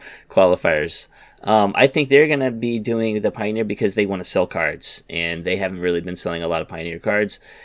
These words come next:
And, you know, this will help them go through a lot of their stock. And I think they will also, uh, be kinda switching between that and, and Limited as well, because they also, like, they always have, like,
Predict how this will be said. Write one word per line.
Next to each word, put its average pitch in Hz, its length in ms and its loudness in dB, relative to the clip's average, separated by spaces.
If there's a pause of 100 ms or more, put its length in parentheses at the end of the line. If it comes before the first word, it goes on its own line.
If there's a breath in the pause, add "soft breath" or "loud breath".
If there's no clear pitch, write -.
(120 loud breath)
And, 87 500 -2
you 92 80 -2
know, 87 140 -2
this 95 240 -2
will 92 100 0
help 90 200 -4
them 92 80 -8
go 90 140 -2
through 87 220 -8
a - 20 -6
lot 90 440 -4
of 87 180 -12
their 85 160 -8
stock. - 500 -6 (300 loud breath)
And 110 100 2
I 110 60 6
think 113 320 -2
they 107 160 0
will 95 140 0
also, 98 640 2
uh, 87 320 0
be 92 180 -10
kinda 92 220 -6
switching - 280 -6
between 90 360 -6
that 92 480 -6
and, 87 360 -4 (340 loud breath)
and 95 180 -4
Limited 107 440 0
as 104 200 -2
well, 107 240 4
because 101 340 -2
they 98 140 2
also, 92 540 0 (340 loud breath)
like, 98 220 0
they 110 180 4
always 98 380 0
have, 85 300 -4
like, 87 300 -4